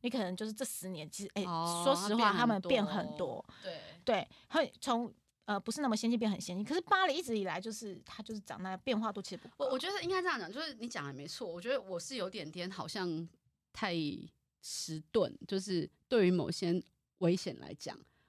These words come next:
Speaker 2: 我不会觉得那是危险，我觉得，“我靠，我在探险欸。” <laughs>
Speaker 1: 当时。
Speaker 2: “我靠，adventure。” <laughs> I'm so brave, yeah。<laughs> 就是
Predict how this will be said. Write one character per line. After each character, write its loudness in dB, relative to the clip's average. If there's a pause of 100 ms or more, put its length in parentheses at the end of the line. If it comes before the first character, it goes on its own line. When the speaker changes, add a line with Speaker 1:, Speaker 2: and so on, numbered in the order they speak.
Speaker 2:
我 -4
不 -6
会 2
觉 -2
得 2
那 2
是 -4
危 -6
险， -8
我 -8
觉 -6
得 2
，“我 4
靠， 4
我 8
在 6
探 6
险 6
欸。” 4 (680)
<laughs> -2
Speaker 1:
当 2
时。 -4
Speaker 2:
“我 10 (160)
靠， 6 (100)
adventure。” 6
<laughs> - (1120)
I'm 6
so 6 (140)
brave, 8 (100)
yeah。 6
<laughs> -2 (760)
就 4
是 8